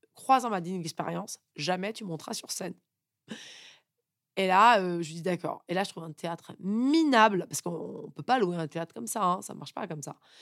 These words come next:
Minable, dans le dix-huitième, une toute petite salle, euh, qui m-, qui, trois mois plus tard, euh,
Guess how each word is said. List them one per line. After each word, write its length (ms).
Minable, 540
dans 100
le 60
dix-huitième, 500
une 120
toute 180
petite 280
salle, 380
euh, 120
qui 180
m-, 340
qui, 180
trois 180
mois 120
plus 180
tard, 380
euh, 180